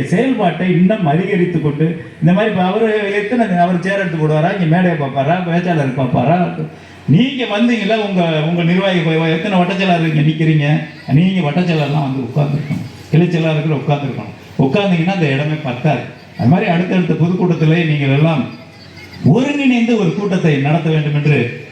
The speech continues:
கேட்டுக்கொண்டு அண்ணன் மகேந்திரன் அவர்கள் இப்போது சிறப்புரை ஆற்றுவார். ஏன்னா நேரம் ஆயிடுச்சு, எல்லாருமே இப்போ பத்திரமாக பாதுகாப்பாக வீட்டுக்கு செல்ல வேண்டும்.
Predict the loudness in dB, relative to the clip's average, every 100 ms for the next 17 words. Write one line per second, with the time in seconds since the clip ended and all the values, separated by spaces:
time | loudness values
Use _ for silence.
0 | 0 0 2 2 2 2 2 2 2 2
1 | 2 2 2 2 0 -2 0 2 2 0
2 | 2 2 0 -4 -12 -18 -6 0 0 0
3 | -2 -2 0 2 2 2 2 0 2 0
4 | 0 -2 -2 0 0 2 2 2 0 0
5 | 0 0 0 2 0 2 0 0 0 0
6 | 0 0 0 0 0 0 2 2 2 0